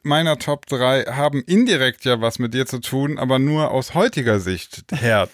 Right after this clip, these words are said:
Theologe. <laughs> Und zwar, ähm, ich möchte als, also mein Platz drei ist meine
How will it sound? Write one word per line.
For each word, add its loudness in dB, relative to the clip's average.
Theologe. 4
<laughs> -4
Und 2
zwar, 0
ähm, 0
ich -6
möchte 0
als, -2
also 4
mein 2
Platz -4
drei 2
ist -4
meine 0